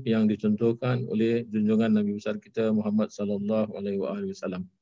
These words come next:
Cuma kita melakukannya mengikut daripada aturan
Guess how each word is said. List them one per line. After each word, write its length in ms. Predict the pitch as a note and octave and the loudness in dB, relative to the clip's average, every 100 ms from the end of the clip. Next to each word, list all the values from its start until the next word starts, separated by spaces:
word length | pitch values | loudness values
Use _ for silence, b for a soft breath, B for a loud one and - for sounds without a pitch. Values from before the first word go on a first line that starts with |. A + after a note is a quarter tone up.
| _ _ _ _ _ _ _ _ _ _ - | _ _ _ _ _ _ _ _ _ _ -2
Cuma 420 | A2 A#2+ C3+ C#3 B2+ | 2 6 6 4 0
kita 240 | A2+ B2+ | 0 4
melakukannya 880 | A#2 G#2+ - G#2+ A2+ G#2+ A#2 C3 C3 | 4 4 0 -2 2 4 4 4 2
mengikut 480 | G#2 G#2+ - A2+ G#2 | 0 -6 -4 -4 -2
daripada 640 | G#2 G#2 G#2 G2 B2 C3 C3 - _ _ _ _ _ _ | -2 -2 -2 2 2 2 0 -8 _ _ _ _ _ _
aturan 560 | G#2+ G#2 A#2+ A#2 B2+ | -6 0 4 4 4